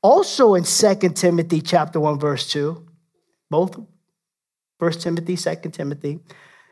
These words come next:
he said, "To Timothy, a beloved son." And so Paul writes to his son in the faith, and he tells him, "Be diligent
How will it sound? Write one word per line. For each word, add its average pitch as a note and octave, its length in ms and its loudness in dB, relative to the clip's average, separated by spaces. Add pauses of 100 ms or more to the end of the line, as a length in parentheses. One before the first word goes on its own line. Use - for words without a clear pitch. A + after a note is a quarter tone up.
(100)
he F3+ 100 2
said, G#3 240 0
"To G#3 100 4
Timothy, G#3 540 0
a D3 40 -2
beloved E3 420 0
son." D#3 580 -6 (1800)
And G#3 140 4
so A3+ 200 6
Paul C4 340 6
writes A#3 420 4
to G#3+ 140 4
his G3+ 260 4
son A3+ 240 2
in A#3 100 0
the A#3 80 0
faith, C#3+ 540 -2 (580)
and C#3+ 120 -2
he E3+ 100 2
tells G3+ 400 0
him, G3 240 0 (340)
"Be A3+ 200 4
diligent G#3 720 4